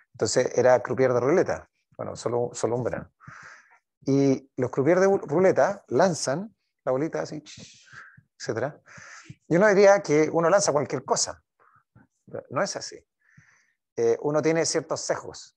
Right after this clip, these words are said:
Entonces hay gente que por, por manías, pequeñas manías de lanzar la, la bola, etcétera,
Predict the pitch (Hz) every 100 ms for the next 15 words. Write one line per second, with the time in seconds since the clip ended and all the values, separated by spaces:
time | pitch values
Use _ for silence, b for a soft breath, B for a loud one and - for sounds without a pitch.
0 | _ - - 120 123 117 156 160 135 135
1 | 123 117 - 110 113 131 190 185 - 135
2 | 170 185 175 175 185 143 135 127 - 175
3 | 165 156 127 143 175 151 - 165 190